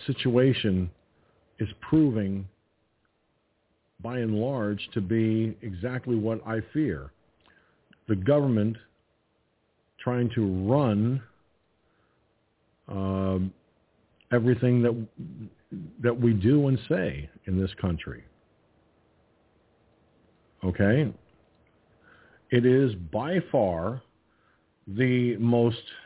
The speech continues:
uh, ridiculously political idea that they could ever pull on the American people. So, America, my, my advice to you is so simple. If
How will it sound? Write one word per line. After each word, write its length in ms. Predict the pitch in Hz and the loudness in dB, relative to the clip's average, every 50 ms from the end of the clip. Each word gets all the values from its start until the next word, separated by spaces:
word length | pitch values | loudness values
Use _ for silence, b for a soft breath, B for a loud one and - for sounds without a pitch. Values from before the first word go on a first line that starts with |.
| B B B B B B B _ _ _ _ _ _ _ _ _ _ _ _ _ _ _ _ _ _ _ _ _ _ _ _ _ _ | B B B B B B B _ _ _ _ _ _ _ _ _ _ _ _ _ _ _ _ _ _ _ _ _ _ _ _ _ _
uh, 460 | 113 107 101 101 98 95 92 90 87 82 - _ _ _ _ _ _ _ _ _ _ _ _ _ _ | -6 -6 -4 -4 -4 -4 -4 -4 -6 -8 -10 _ _ _ _ _ _ _ _ _ _ _ _ _ _
ridiculously 920 | 104 113 104 87 131 147 151 - 156 139 135 131 - 127 120 110 107 104 101 - | 0 0 2 4 2 0 2 2 0 0 0 -2 -4 -4 -2 -2 -2 -2 -6 -8
political 880 | - - 101 98 101 104 120 131 147 147 147 - 147 147 165 165 165 160 - _ _ _ _ _ _ _ _ _ _ _ _ _ _ 110 | -8 -6 -4 -2 0 2 2 2 2 0 -2 -2 -4 -4 -4 -4 -8 -12 -16 _ _ _ _ _ _ _ _ _ _ _ _ _ _ -4
idea 440 | 110 107 101 90 98 95 98 107 | -4 -4 -2 -2 -2 -2 -2 -2
that 180 | 120 127 135 - | -4 -6 -8 -8
they 100 | 139 143 | -8 -6
could 160 | - 151 139 - | -4 -6 -6 -6
ever 240 | - 90 82 85 110 | -8 -8 -4 -4 -6
pull 340 | 113 - - 208 247 262 240 | -6 -4 -4 -4 -2 -2 -2
on 200 | - 87 90 90 | -2 -2 -2 -2
the 80 | 92 101 | 0 0
American 360 | 101 104 107 113 113 165 160 | 0 0 0 0 -2 -2 -2
people. 380 | 147 185 226 233 208 - - - - _ _ _ _ _ _ _ _ _ _ _ _ _ _ _ _ _ _ b b b b _ - - | -2 -2 -2 -2 -6 -10 -14 -16 -20 _ _ _ _ _ _ _ _ _ _ _ _ _ _ _ _ _ _ b b b b _ -2 2
So, 140 | 175 165 151 | 2 4 4
America, 400 | 170 180 185 196 202 196 196 165 | 4 4 4 4 2 2 2 2
my, 340 | 147 147 165 196 196 165 - | 2 2 2 0 0 -2 0
my 180 | - 139 165 190 | 0 0 2 2
advice 580 | 196 175 123 98 92 110 156 185 180 151 107 - - - - - - - | 2 2 0 0 -4 -4 -4 -2 0 -2 -2 -4 -8 -14 -20 -20 -12 -6
to 60 | 113 | -6
you 320 | 104 101 135 151 135 110 - | -2 2 2 2 2 0 -2
is 120 | 90 90 - - - | -6 -8 -8 -10 -6
so 160 | - 143 123 110 - - | -2 -2 -2 -2 -4 -6
simple. 340 | - 90 85 73 - - - - - - _ _ _ _ _ _ _ _ _ _ _ _ _ _ _ _ _ _ _ _ _ _ _ _ _ _ _ _ _ _ _ _ _ _ _ _ _ _ _ _ _ _ _ _ _ _ _ _ _ _ _ _ _ _ _ _ _ - | -6 -4 -4 -6 -8 -14 -16 -18 -18 -20 _ _ _ _ _ _ _ _ _ _ _ _ _ _ _ _ _ _ _ _ _ _ _ _ _ _ _ _ _ _ _ _ _ _ _ _ _ _ _ _ _ _ _ _ _ _ _ _ _ _ _ _ _ _ _ _ _ 2
If 220 | 185 185 180 160 | 4 4 4 2